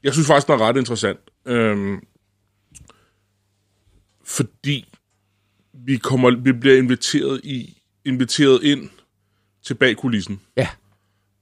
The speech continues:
Speaker 1: Hvad der er af tankegangen. Ikke nødvendigvis, men, altså, det er jo ikke en normal film, kan man sige, de laver. Men, men hvad der sådan, hvilke frustrationer man har, når
Speaker 2: Mm.
Speaker 1: man skal, når man bliver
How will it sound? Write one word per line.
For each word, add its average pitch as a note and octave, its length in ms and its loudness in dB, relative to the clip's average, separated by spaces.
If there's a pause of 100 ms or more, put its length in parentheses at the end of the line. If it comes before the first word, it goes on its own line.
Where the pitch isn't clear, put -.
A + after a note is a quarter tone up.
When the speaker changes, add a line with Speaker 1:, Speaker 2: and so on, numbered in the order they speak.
Speaker 1:
Hvad B2+ 380 2
der B2+ 80 2
er B2 220 2
af C3+ 120 0
tankegangen. A2 840 -2
Ikke D#3+ 240 0
nødvendigvis, C3 520 2
men, A#2+ 160 2
altså, - 280 -10
det F2+ 80 -10
er G2+ 40 -4
jo G2+ 80 -2
ikke A#2+ 160 0
en A#2 100 0
normal A2+ 380 0
film, A#2 320 0
kan A2 100 -4
man A2 100 -4
sige, G#2+ 240 -6
de G2+ 100 -6
laver. G2+ 300 -6 (580)
Men, C#3 520 -2 (460)
men A#2+ 160 -2
hvad A#2+ 160 4
der D#3 140 4
sådan, C3 480 -8 (1120)
hvilke A2+ 200 -8
frustrationer G#2+ 680 -8
man G#2 200 -6
har, - 380 -14 (160)
når G#2 120 -10
Speaker 2:
Mm. F#2 60 -8
Speaker 1:
man F#2 180 -8
skal, G2 260 -10 (440)
når G2+ 280 -8
man G2 360 -8
bliver G2+ 280 -2